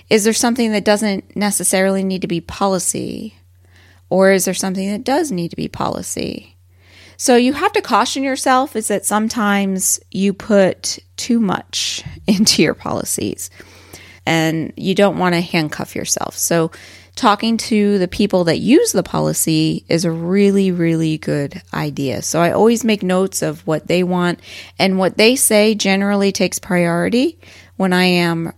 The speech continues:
writing the program. And then anything that I observed or any trending that I saw in my step one, I would talk to them about that too. And I would say, "Hey, you know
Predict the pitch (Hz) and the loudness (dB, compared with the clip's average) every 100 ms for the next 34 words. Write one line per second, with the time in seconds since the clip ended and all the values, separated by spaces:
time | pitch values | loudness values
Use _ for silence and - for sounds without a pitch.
0 | - - - 156 160 160 160 151 - - | -16 -14 -6 -2 -2 -2 -4 -6 -8 -8
1 | 147 143 135 - 190 _ _ _ - - | -6 -8 -10 -12 -18 _ _ _ -16 -16
2 | - - - 208 226 226 - - 254 285 | -20 -14 0 4 4 4 0 0 0 0
3 | 269 240 226 214 208 196 180 180 233 254 | -2 0 0 2 2 0 -2 2 4 4
4 | 196 196 196 - - 185 208 208 190 - | 4 2 0 -8 -6 -2 0 0 -2 -6
5 | - 240 285 311 208 190 180 170 170 - | -2 0 2 2 0 0 0 0 0 -2
6 | - 233 214 165 156 160 165 - - - | 0 0 0 0 0 -2 -6 -14 -20 -20
7 | - - 180 180 175 - 185 180 214 233 | -14 -2 0 0 0 0 -2 -2 0 0
8 | 208 - 226 226 - 208 - 190 185 185 | 0 0 0 0 0 -4 -2 -2 -2 0
9 | 175 170 - 160 - - 170 - - - | -2 -4 -2 -4 -4 -4 -4 -4 -14 -20
10 | - - - - - 208 214 208 214 220 | -20 -20 -20 -4 2 4 4 2 0 0
11 | 226 202 185 190 185 185 185 180 | 2 2 2 -2 -2 -2 -4 -6